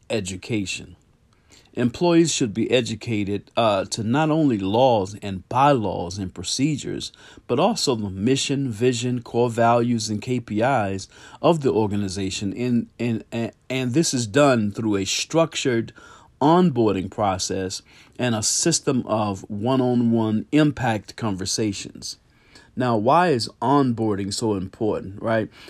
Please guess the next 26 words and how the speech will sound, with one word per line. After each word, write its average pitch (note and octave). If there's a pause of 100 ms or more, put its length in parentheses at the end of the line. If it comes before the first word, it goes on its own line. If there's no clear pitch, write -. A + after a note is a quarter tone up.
(120)
Uh, -
you A#2+
know, A#2
well, A#2
did B2+
you D#3+
know C#3
that B2
employees D#3+
who D#3
participate G#2+ (500)
in A#2
a G#2
structured C#3+ (140)
onboarding A#2+
program G#2+ (400)
are G2+
sixty-nine B2+
percent A#2
more A2
likely G#2+ (320)
to B2
stay D3
with A2
an G2+
organization G2